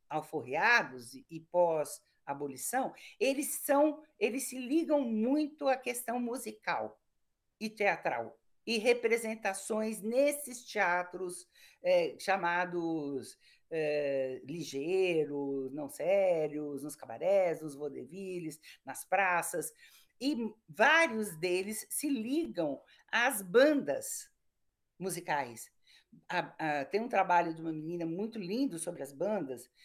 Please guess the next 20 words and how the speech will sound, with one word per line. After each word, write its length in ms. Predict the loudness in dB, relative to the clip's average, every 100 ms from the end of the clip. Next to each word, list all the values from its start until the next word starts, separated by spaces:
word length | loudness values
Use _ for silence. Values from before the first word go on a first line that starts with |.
| -20 -20 -10
eh, 960 | -6 -2 0 0 0 0 0 -2 -4 -8
que, 180 | -12 -2
que 120 | 2
é, 80 | 4
as 360 | 4 2 -2
bandas 540 | 0 2 2 4 4 4
eram 200 | -2 -2
divulgadoras 1300 | -4 -2 -2 0 -2 0 0 4 4 6 4 0 -6 _ _ _
dos 220 | -8 -6 -6
ritmos 640 | -4 -4 -2 -4 -4 -4
e 40 |
musicais 840 | -4 -4 -6 -8 0 2 2 0 -6 -12 _
que 100 | -2
existiam, 600 | -2 -2 -4 -4 -2 -4 -8 _ _ 0
que 160 | 2
vai 420 | 4 6 4 0 -8
do 180 | -4 -2
clássico, 920 | 2 4 4 2 0 2 2 0 -4
o 60 | -10
chamado 580 | -2 -2 0 -2 -4